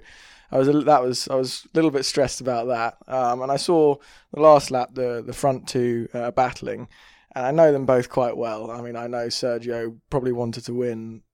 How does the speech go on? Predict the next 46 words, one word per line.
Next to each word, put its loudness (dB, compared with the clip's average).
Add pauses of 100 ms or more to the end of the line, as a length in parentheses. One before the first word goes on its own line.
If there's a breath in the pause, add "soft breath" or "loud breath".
th-, -10 (160)
more -2
than 0
anyone. -4
So, -2 (560 loud breath)
uh, 2
I 0
was 2
expecting 0 (200)
a, -4
a, -4
a -14
tangle 0
almost, -2
actually. -4
I, 0
I 2
was, -2
it -10
was -10
in -14
the -10
back 4
of -4
my -2
mind, -2
sort, -4
sort 2
of 0
expecting -6
it, -12
but -8
maybe -2
not -2 (580 soft breath)
quite 0
as -6
dramatically -6
as -2
it -4
did 0
happen, -6
uh, -10
on -6
the -2
last -2
corner -6